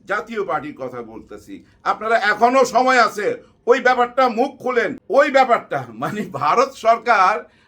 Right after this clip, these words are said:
আপনার কানে কানে কি শিখাই দিছিল, কি ষড়যন্ত্র,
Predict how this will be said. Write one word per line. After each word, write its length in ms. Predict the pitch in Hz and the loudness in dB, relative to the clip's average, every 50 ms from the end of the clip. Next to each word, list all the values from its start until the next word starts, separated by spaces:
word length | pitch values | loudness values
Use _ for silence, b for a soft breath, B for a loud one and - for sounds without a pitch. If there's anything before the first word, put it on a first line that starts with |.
| b b _ | b b _
আপনার 420 | 160 185 185 - 214 214 202 190 | -6 -6 -6 -4 -6 -6 -6 -6
কানে 300 | 190 - 185 196 208 220 | -4 -4 -4 -4 -4 -6
কানে 320 | 214 214 214 214 208 185 160 | -8 -8 -8 -8 -8 -10 -14
কি 300 | - _ 165 208 262 269 | -14 _ -16 -12 -12 -10
শিখাই 420 | - 233 240 196 214 214 214 202 | -10 -10 -6 -4 -4 -4 -4 -6
দিছিল, 380 | 180 180 156 - 156 151 151 139 | -8 -10 -12 -12 -12 -12 -12 -12
কি 280 | - - 202 254 277 | -12 -10 -10 -10 -10
ষড়যন্ত্র, 720 | - 196 202 233 233 226 214 214 190 180 131 143 127 113 113 | -6 -4 -2 0 0 -2 -2 -6 -6 -8 -8 -8 -8 -8 -10